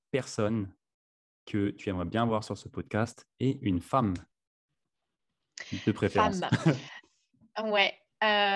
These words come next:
Speaker 1: On va
Speaker 2: alors,
Speaker 1: mettre un peu les
Speaker 2: c'est
Speaker 1: femmes
Speaker 2: assez
Speaker 1: entrepreneuses à l'honneur.
Speaker 2: Oui, faut les mettre à l'honneur, bien sûr, on, on n'est pas là pour rien quand même. Hem, est-ce que t'as un domaine particulier ou vraiment, heu, peu importe ?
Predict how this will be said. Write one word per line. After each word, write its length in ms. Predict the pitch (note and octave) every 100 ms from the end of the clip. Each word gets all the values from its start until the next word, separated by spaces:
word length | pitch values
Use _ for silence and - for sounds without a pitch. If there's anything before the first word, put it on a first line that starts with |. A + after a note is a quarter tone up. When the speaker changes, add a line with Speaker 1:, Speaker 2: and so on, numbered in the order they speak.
| G3 G3 G3 G3
Speaker 1:
On 60 |
va 100 | G3+
Speaker 2:
alors, 0 |
Speaker 1:
mettre 220 | G#2 - A#2+
un 80 |
peu 120 | A2 A#2
les 120 | G#2+
Speaker 2:
c'est 20 |
Speaker 1:
femmes 220 | - A2+
Speaker 2:
assez 0 |
Speaker 1:
entrepreneuses 680 | G#2+ - F4+ A2 G#2+ G#2 F#2 _ _ _ _
à 80 | G#2+
l'honneur. 340 | G#2 F#2+ F2+ - _ _ _ A#3+
Speaker 2:
Oui, 400 | A3 A3+ - - - - - - -
faut 120 | G#3+
les 60 | G3
mettre 240 | F#3+ -
à 60 | G3
l'honneur, 300 | G3 A3 A3
bien 120 | F#3+
sûr, 260 | - C#4 -
on, 80 | F3+
on 60 | F#3
n'est 120 | F#3
pas 160 | F#3 G3
là 80 | G3
pour 280 | - - G3+
rien 160 | B3+ F4
quand 200 | - G#3
même. 280 | G#3+ G#3 F#3+ - - - -
Hem, 1120 | A3+ A3 G#3+ G#3 G#3+ G#3 G#3 G#3+ G#3 G#3 G#3 G3
est-ce 160 | B3 -
que 60 |
t'as 140 | E4+ D4
un 140 | C4
domaine 340 | B3+ C#4+ D4+ D#4
particulier 760 | D#4 - D4+ - C#4 C#4 D#4+
ou 120 | -
vraiment, 560 | A3 A#3 A#3+ B3 B3+ B3+
heu, 120 | G#3+
peu 180 | G3 -
importe ? 500 | A3 G#3 F3 - -